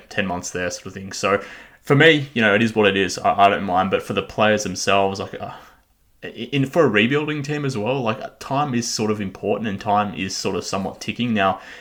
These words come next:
you know, Coby White isn't gonna, going to go from a, a twenty-year-old to a twenty-five-year-old. At least I hope that's not how bad the covid situation is. But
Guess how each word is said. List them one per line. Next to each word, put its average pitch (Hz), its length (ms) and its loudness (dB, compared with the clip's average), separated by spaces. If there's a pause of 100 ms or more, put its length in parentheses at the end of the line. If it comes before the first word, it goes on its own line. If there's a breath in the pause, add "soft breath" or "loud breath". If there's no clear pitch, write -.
(400 loud breath)
you 104 140 -6
know, 92 60 -6
Coby 120 400 4
White 110 200 6
isn't 110 160 2
gonna, 107 300 2
going 107 300 2
to 113 100 -4
go 104 180 2
from 104 160 -6
a, 98 180 0
a 113 60 -8
twenty-year-old 104 640 -2
to 113 100 -4
a 107 40 0
twenty-five-year-old. 104 920 2
At 95 200 -2
least 101 220 0
I 95 80 4
hope 104 140 2
that's 110 200 -4
not 107 120 -4
how 98 140 4
bad 104 240 -6
the - 80 -16
covid 110 300 -8
situation 101 600 -6
is. 110 220 -2
But - 200 -4